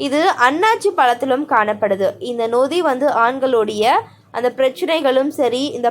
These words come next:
பாலுணர்வை வந்து அதிகரிக்கக்கூடிய ஒரு விஷயமா இருக்கும் அப்படின்னு வந்து சொல்றாங்க. அதனால நீங்க இந்த மாதிரியான ஒரு சில உணவுகளை நீங்க வந்து எடுத்துக்கிறது உங்களுடைய உடலுக்கு வந்து நல்லது, ஆரோக்கியத்தையும் தரும். So ஆரோக்கியமான ஒரு முறையில நம்ம வந்து பார்த்திங்கன்னா இந்த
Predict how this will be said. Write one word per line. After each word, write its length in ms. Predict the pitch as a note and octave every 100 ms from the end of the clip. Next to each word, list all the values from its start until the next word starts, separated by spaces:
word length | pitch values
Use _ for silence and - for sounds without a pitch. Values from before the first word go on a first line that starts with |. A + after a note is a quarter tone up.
| A#3
பாலுணர்வை 640 | A#3+ C#4 D#4+ D4 C4+ B3 A#3+
வந்து 160 | G#3+ B3 A#3
அதிகரிக்கக்கூடிய 720 | A3 C4 C4+ C4+ C4+ A#3+ A#3 B3
ஒரு 80 | A3+
விஷயமா 340 | A3+ B3 A#3 A#3 G#3
இருக்கும் 320 | G3+ G3+ G3+
அப்படின்னு 320 | G#3 G3 F#3 A3
வந்து 180 | G3 G#3+ -
சொல்றாங்க. 320 | F#3 F3+ F3 F3
அதனால 300 | G3 G#3+ A#3+
நீங்க 180 | A3 G#3+ D#4 F#4+ - _ -
இந்த 100 | D#4+ F4
மாதிரியான 440 | F4+ F4+ E4+ E4 D#4 C#4+
ஒரு 140 | F#4+ F#4+
சில 180 | F4+ D4 C4
உணவுகளை 480 | C4+ C4 C4+ C4 C4+
நீங்க 140 | B3+ A3
வந்து 140 | G#3+ A3+
எடுத்துக்கிறது 480 | A3+ - G#3+ G3+ D4
உங்களுடைய 360 | C4+ A3 G#3 A3 G3+
உடலுக்கு 380 | A#3+ D4+ E4+ D#4 C4+
வந்து 160 | B3 A#3+
நல்லது, 320 | G#3 G#3 C#4 C#5 - - - C4+ D#4+
ஆரோக்கியத்தையும் 640 | A4+ A#4 - D4+ E4 E4+
தரும். 220 | D#4 C4 C#4
So 80 | C4+ C4
ஆரோக்கியமான 680 | D#4 F4+ F#4 F4 E4 E4 E4
ஒரு 140 | C#4 B3 A3+
முறையில 340 | A#3+ C#4 C#4 B3+
நம்ம 160 | A3
வந்து 140 | G#3+ A#3+
பார்த்திங்கன்னா 400 | A#3+ A3 G#3 B3
இந்த 120 | C#4